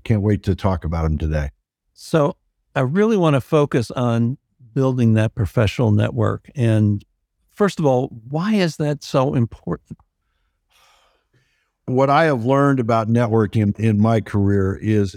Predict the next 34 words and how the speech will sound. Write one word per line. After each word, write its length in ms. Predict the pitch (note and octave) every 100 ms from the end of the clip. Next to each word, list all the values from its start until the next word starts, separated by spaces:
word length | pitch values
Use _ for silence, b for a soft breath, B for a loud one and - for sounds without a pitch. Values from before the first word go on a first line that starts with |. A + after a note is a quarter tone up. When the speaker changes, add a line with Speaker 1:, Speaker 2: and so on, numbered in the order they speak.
| -
Speaker 1:
for 200 | A#2 -
every 640 | C3+ D3+ C#3+ D3+ D3 C#3 B2 _ _ _
moment 540 | G#2+ A#2 C#3+ D3 C#3+ G#2
you 160 | B2
put 280 | G#2+ A#2 A2
into 480 | A2+ G#2+ A2+ G#2 G#2
it, 120 | F2
it 300 | G2+ G2+ -
pays 320 | A#2+ A2+ G2
dividends 880 | F2+ G#2+ A#2 A2 G#2 G2+ F#2+ F#2 - _ _ _ -
tenfold, 600 | C#3+ B2+ - A#2 G#2+ F#2
a 80 |
hundredfold. 760 | F2 G#2+ F2+ E2+ - F2+ E2 - _ _ _
It 260 | C3 A#2+ -
provides 720 | A2+ G2 B2 C3+ C#3 C3 A2+
you 360 | C3 B2+ B2+ A#2+
with 640 | A2 A2 A2+ A2 G#2 F#2 _ _
a 120 | G#2
set 500 | G2+ - C#3 C#3 B2+ - -
of 480 | A2 G#2+ G#2 G2 - _ _ _
professionals 720 | A#2+ - D3 B2+ C3+ C3+ G#2+
that 120 | A2
you 140 | A#2 B2
can 180 | A#2+ A2+
reach 220 | A2 A#2
out 240 | A2 G#2
to 220 | - A2 G#2
and 100 | F2+
ask 260 | F2 -
questions 540 | - D3 C3 - B2 G#2+
of, 340 | A2+ A2 F2
to 120 | G2
learn 480 | F#2 G2+ C#3+ D3 C#3+
from, 520 | - B2 A#2+ A2+ G#2